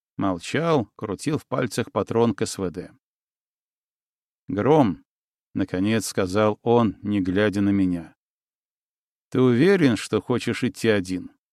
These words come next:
Мы можем попробовать подтянуться ближе. Есть винторезы, с ними можно работать с двухсот метров почти бесшумно.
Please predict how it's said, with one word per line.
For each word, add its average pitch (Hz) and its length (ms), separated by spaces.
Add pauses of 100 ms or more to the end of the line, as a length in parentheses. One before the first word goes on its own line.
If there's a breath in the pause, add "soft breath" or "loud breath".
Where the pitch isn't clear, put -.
(380)
Мы 151 240
можем 135 420
попробовать 131 720 (100)
подтянуться 117 600
ближе. 107 460 (800)
Есть 139 400
винторезы, 117 840
с - 140
ними 113 320
можно 107 400
работать 101 560
с 107 140
двухсот 107 480
метров 120 360
почти 107 360
бесшумно. 104 640